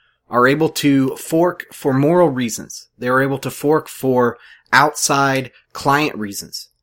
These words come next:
And if a central bank or a regulator in the future is their most important client, they're going to fork it and get you. There is no immutability or censorship resistance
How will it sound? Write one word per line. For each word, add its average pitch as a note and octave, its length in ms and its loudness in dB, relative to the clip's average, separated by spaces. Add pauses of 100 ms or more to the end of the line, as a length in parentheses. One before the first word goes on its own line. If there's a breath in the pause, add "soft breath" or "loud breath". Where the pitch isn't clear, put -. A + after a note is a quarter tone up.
(120)
And A#2+ 460 -6
if B2 340 -2
a A#2 160 -4
central C#3+ 360 -4
bank D3 380 -2
or B2 80 2
a A2 60 0
regulator D3+ 580 0
in B2+ 60 -2
the G#2+ 80 -6
future E3 500 -6 (240 soft breath)
is A#2+ 420 -2 (300)
their A#2+ 180 0
most C3+ 240 0
important B2+ 380 -6
client, F3 360 -4 (420)
they're B2+ 180 0
going C3+ 380 -2
to C3 240 -2
fork C3 420 -2
it D#3 180 0
and D3 220 -4
get C#3 300 -2
you. - 140 -16 (440)
There B2 220 -2
is D3 260 -2
no C#3 400 -2 (260 loud breath)
immutability C#3+ 840 -2 (180 soft breath)
or G#2+ 100 -8
censorship B2 560 -6
resistance B2 800 -4